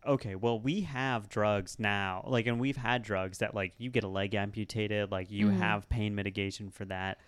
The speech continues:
Speaker 1: But, like, something
Speaker 2: Yeah.
Speaker 1: like fentanyl, com-, like, why, why do you keep need to, why do you need to keep making more powerful drugs like that?
Speaker 2: There's just, like, and there's a place where, like, if you have surgery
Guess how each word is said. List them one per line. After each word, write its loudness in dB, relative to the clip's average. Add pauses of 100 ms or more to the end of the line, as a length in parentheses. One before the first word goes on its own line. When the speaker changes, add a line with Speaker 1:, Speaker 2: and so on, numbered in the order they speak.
(360)
Speaker 1:
But, 2
like, 0
something 2
Speaker 2:
Yeah. 2
Speaker 1:
like -2
fentanyl, -2
com-, -6
like, 2
why, 0
why -2
do -2
you -2
keep -6
need -2
to, -6 (140)
why 0
do -4
you -4 (480)
need -2
to -16
keep -10
making -4
more 4
powerful -2
drugs -2
like -10
that? 0
Speaker 2:
There's 0
just, -2
like, -2
and 4 (120)
there's 2
a 2
place 0
where, 4
like, 6
if -2
you 4
have 2
surgery 0